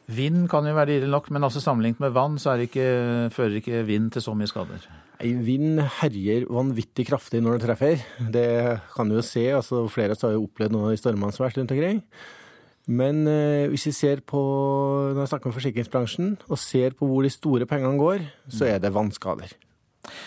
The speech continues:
Speaker 1: Hvordan kan den enkelte huseier, eh, forebygge naturskader?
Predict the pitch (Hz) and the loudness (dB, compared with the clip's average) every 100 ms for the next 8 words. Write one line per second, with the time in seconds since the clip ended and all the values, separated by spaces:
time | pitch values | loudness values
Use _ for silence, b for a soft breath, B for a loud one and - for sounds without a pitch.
0 | B 113 170 233 170 170 180 143 131 139 | B 0 2 4 2 2 2 0 -2 -2
1 | 160 165 - 127 113 135 156 147 147 143 | 0 0 0 0 2 2 2 0 0 2
2 | 135 151 117 117 117 135 131 127 - 127 | 2 0 0 0 -2 -4 -2 -2 -2 -4
3 | 185 | -6